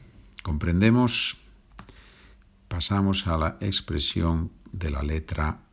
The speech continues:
E. Pasarlo bien. Es una expresión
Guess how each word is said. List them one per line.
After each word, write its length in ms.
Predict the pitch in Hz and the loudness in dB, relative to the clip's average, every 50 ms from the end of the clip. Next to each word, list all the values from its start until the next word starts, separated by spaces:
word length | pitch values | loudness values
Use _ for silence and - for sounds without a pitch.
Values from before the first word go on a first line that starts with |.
| - - | -4 2
E. 400 | - 101 95 80 73 71 69 71 71 - - - - - - _ _ - - _ _ _ _ _ - - _ - - - - - - - - - | 4 4 4 4 2 -2 -6 -8 -10 -14 -18 -20 -20 -20 -20 _ _ -20 -20 _ _ _ _ _ -20 -20 _ -20 -20 -20 -20 -20 -20 -20 -12 -6
Pasarlo 640 | - 85 82 - - 101 107 104 95 98 92 92 | -4 0 0 2 2 0 0 0 0 0 0 0
bien. 340 | 87 90 87 85 76 62 - - | 0 0 2 0 0 -2 -4 -8
Es 160 | - - - | -10 -10 -6
una 100 | 80 78 | -6 -6
expresión 600 | - - - 85 80 - - 113 117 123 123 120 | -6 -6 -4 -4 -2 0 2 2 2 2 0 -2